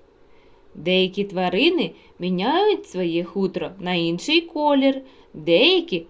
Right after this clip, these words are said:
залягають у сплячку. Малята, а що спільного у всіх тварин? У них є голова, вуха, тулуб,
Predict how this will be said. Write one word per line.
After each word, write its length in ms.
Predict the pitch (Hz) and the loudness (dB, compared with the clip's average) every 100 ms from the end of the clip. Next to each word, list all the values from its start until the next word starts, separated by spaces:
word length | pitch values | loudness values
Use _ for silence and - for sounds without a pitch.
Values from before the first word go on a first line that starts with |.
| - | -14
залягають 840 | 165 185 180 165 165 151 208 277 349 | -4 -2 0 -2 -2 0 2 0 0
у 100 | 370 | -2
сплячку. 840 | - 330 285 269 262 - - 226 - _ _ - _ - - - | -2 0 4 4 2 -4 -10 -10 -12 _ _ -20 _ -20 -20 -10
Малята, 520 | 190 240 269 220 175 - - - | 0 4 4 4 -2 -16 -20 -10
а 180 | 165 165 | -6 -6
що 320 | - 269 480 | -4 0 2
спільного 680 | 494 - 349 277 233 220 | 2 4 6 6 2 0
у 140 | 180 190 | 0 0
всіх 460 | 185 - 233 302 | -4 -4 0 0
тварин? 600 | - 220 233 202 180 147 165 - - - - - | -2 -2 2 2 2 -2 -8 -20 -20 -20 -20 -10
У 100 | 208 | -4
них 300 | 220 233 233 | 2 2 2
є 160 | 180 170 | -2 -2
голова, 880 | 170 240 269 269 226 180 175 175 220 - _ - - | 0 2 4 4 2 0 -2 -2 -6 -12 _ -20 -14
вуха, 760 | 208 208 240 226 214 226 220 220 - - _ - | -10 -4 -2 -2 -4 -6 -8 -10 -20 -20 _ -6
тулуб, 540 | - 262 247 233 240 | 2 4 4 2 0